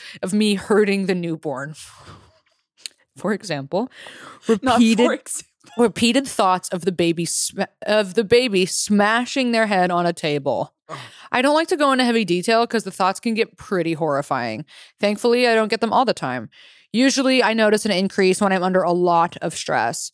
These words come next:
Speaker 1: I'm in therapy, and that helps me get a grip on my intrusive thoughts. I know that I would never actually hurt the children I work with, so the thoughts don't necessarily scare me anymore, but they're still really annoying.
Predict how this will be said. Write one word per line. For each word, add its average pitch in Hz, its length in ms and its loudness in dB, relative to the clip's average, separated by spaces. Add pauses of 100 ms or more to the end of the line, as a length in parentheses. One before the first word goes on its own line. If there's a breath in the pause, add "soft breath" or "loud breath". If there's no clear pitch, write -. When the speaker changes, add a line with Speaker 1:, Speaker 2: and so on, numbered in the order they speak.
(420 loud breath)
Speaker 1:
I'm 240 180 0
in 302 80 0
therapy, 208 640 2
and 190 140 0
that 196 160 0
helps 190 240 -4
me 208 120 -4
get 190 340 0
a 190 40 -4
grip 175 360 -2
on 180 160 -2
my 170 100 -2
intrusive 170 460 -4
thoughts. 139 420 -4 (260)
I 214 120 0
know 214 200 4
that 226 120 0
I 233 80 4
would 226 180 0
never 202 320 -2
actually 165 400 -2
hurt 160 160 -6
the 170 60 -6
children 160 360 -4
I 160 80 -4
work 143 280 -2
with, 226 200 2
so - 180 -4
the 185 100 2
thoughts 202 260 -2
don't 185 180 -2
necessarily 170 540 -2
scare 160 280 -4
me 190 100 -4
anymore, 240 420 -2 (300 loud breath)
but 214 100 -2
they're 214 160 2
still 202 400 -2
really 180 420 -4
annoying. 151 520 -4